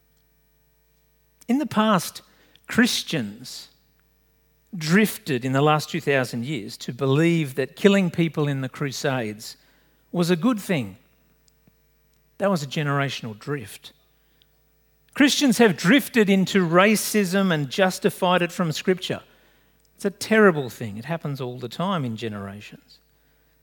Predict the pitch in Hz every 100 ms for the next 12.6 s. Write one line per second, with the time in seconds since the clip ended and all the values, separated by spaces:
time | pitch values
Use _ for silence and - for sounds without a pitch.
0 | _ _ _ _ _ - - 220 - 254
1 | 226 226 196 156 214 202 214 226 175 -
2 | 226 214 208 - - _ _ _ _ _
3 | _ _ _ 160 139 - 226 208 208 190
4 | 190 170 _ _ _ - 185 139 170 151
5 | 135 170 175 175 156 - _ _ _ _
6 | _ _ - 139 170 220 202 190 175 165
7 | 160 160 160 151 - 175 - - 151 135
8 | 156 139 - 196 180 180 151 135 135 139
9 | - - 156 190 165 - - 175 175 147
10 | - _ _ _ _ _ _ _ 156 -
11 | 156 143 - 147 - 151 156 - 127 131
12 | 123 120 120 104 -